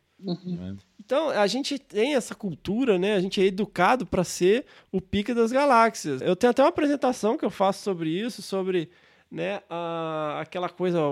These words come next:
Speaker 3: sabe? Você é o cara que tem que coletar os dados, que tem que analisar os dados, que tem que fazer tudo, sabe? Você tem que saber tudo sobre a, o seu tema, o que é legal, você saber bastante sobre aquilo, porque é assim que,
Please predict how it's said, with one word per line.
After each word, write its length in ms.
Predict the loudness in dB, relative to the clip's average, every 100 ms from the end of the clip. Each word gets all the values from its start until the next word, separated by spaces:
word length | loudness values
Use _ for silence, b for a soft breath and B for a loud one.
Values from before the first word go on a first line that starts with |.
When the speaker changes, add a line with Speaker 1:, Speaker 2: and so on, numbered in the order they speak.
| -2
Speaker 3:
sabe? 340 | 0 0 0
Você 560 | -2 -2 -2 2 2 2 B B -6
é 160 | 0
o 100 | 0 0 -4
cara 440 | -4 0 2 0 -2 b b
que 140 | -6 -2
tem 220 | 2 2
que 80 | 2
coletar 400 | 2 2 4 2
os 100 | 2
dados, 300 | 2 2 0
que 80 | -6
tem 100 | -4
que 60 |
analisar 400 | -2 0 0 2 0
os 120 | 2
dados, 400 | 0 0 -2 -8
que 100 | -8
tem 140 | -8
que 40 | -6
fazer 260 | -4 -2
tudo, 600 | -4 -4 -2 -2 -2 -4 b b b b
sabe? 300 | 0 2 2
Você 180 | 2 -2
tem 140 | -4
que 60 | -4
saber 360 | -4 0 0 0
tudo 420 | 0 0 2 -2
sobre 760 | -2 -2 0 -2 -2 -2 -2
a, 680 | -4 -6 -10 -10 -10 -12 -16 -14
o 120 | -12
seu 240 | -4 -4 -2
tema, 480 | 0 2 2 0
o 100 | -2
que 160 | -4 0
é 80 | 4
legal, 460 | 4 4 6 6
você 280 | 4 2 0
saber 380 | -2 -2 2 2
bastante 540 | 2 0 -2 -2 -2
sobre 280 | -4 -4 -4
aquilo, 380 | -6 -4 -4 -4
porque 240 | -6 -4
é 40 | -2
assim 280 | -2 -6 -10
que, 320 | -6 -6 -6